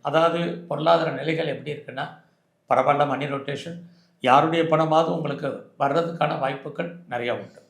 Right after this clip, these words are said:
அது மட்டும் இல்ல, ரொம்ப நாளா நான் வீடு மாறணும்னு நினைச்சிட்டு இருந்தவங்களுக்கு வீடு மாற்றம், இடமாற்றங்கள் உண்டு.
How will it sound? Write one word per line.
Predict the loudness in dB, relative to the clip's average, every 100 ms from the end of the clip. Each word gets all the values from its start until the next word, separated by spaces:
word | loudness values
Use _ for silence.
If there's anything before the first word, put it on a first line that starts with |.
| _ _ -6 0
அது | 2
மட்டும் | 4 2
இல்ல, | 2 2
ரொம்ப | 2 2
நாளா | 4 2
நான் | 2 -2
வீடு | -4 -4
மாறணும்னு | -4 -4 -4 -4
நினைச்சிட்டு | -6 -10 -10
இருந்தவங்களுக்கு | -8 -8 -8 -10 -8 -10 -10 -20 _ _
வீடு | 0 2 2
மாற்றம், | 2 0 0 -2 -2 -10 -6
இடமாற்றங்கள் | -2 0 0 -2 -6 -10
உண்டு. | -14 -10 -12 -12